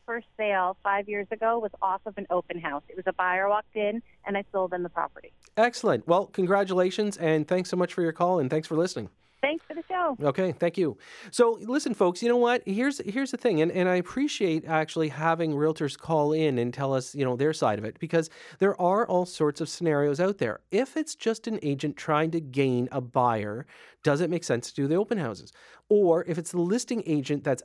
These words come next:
Speaker 2: actually trying to make it happen? And this is the thing, you're giving your agent an opportunity to sell it themselves. Now, again, we're in a really hot market. It doesn't necessarily mean that all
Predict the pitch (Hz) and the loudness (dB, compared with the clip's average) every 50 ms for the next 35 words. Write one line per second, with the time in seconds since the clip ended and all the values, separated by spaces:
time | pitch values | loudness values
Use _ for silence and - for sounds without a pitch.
0 | _ - 170 180 190 196 - - 190 190 185 190 - - - 185 165 151 151 156 | _ -2 0 0 0 0 -4 -4 -4 -4 -4 -4 -8 -8 -2 0 0 2 0 0
1 | 156 - 160 151 143 131 123 110 113 - - 165 165 - - - - - - 226 | -2 -2 -2 0 0 0 0 0 0 -2 -2 -4 -4 -4 -8 -18 -10 -4 -2 -2
2 | 247 240 - 151 117 92 69 - _ - - - - - 151 147 139 123 160 160 | -2 -2 -2 -4 -4 -4 -6 -16 _ -20 -20 -20 -10 -4 -2 -2 0 0 0 -2
3 | 160 - 185 - 202 - - 247 226 156 113 117 135 127 - - - 170 180 185 | -2 -2 -6 -4 -4 -2 0 0 0 0 0 0 -2 -4 -4 -2 0 0 0 0
4 | 220 226 226 220 208 - 160 147 147 175 170 165 180 165 165 - 156 160 160 180 | 0 -2 -2 -2 -2 0 -2 -2 -2 -2 -2 0 0 0 2 2 2 2 0 -2
5 | 165 - - - 156 139 135 151 - - 165 - - - 139 120 139 - - 165 | -6 -6 -4 0 0 2 0 0 -2 -4 -6 -4 0 2 2 2 2 2 0 -2
6 | 165 160 - - - - 240 247 196 123 - - - - - - - - - - | -2 -2 -4 -4 -2 0 2 2 2 -2 -6 -8 -12 -20 -20 -20 -20 -20 -8 -2
7 | 180 170 165 151 180 160 165 226 233 202 143 143 170 208 247 247 269 269 247 220 | 0 2 2 2 0 -2 0 0 2 2 2 4 4 4 4 4 4 4 4 2
8 | 196 190 165 170 175 170 180 202 214 240 277 277 - - 202 175 165 175 - 175 | 2 0 -2 -2 0 2 2 2 2 2 2 0 0 2 2 4 2 2 0 0
9 | 180 190 208 226 226 - - 117 - - _ - - - - - - - _ _ | 0 2 2 2 2 0 -2 -4 -4 -6 _ -20 -20 -20 -20 -20 -20 -20 _ _
10 | _ _ _ - - 180 160 - 202 226 254 - 330 302 277 269 254 247 - 233 | _ _ _ -2 -2 -2 0 2 0 2 2 2 0 -2 0 0 -2 -2 -2 -4
11 | - - 220 214 208 208 196 196 196 208 233 247 220 180 170 170 160 160 165 - | -2 0 2 2 2 2 2 2 2 2 2 2 2 2 4 4 4 2 2 0
12 | _ - 202 196 202 208 214 220 220 233 247 247 240 | _ 0 2 4 6 6 4 4 2 2 0 -2 -4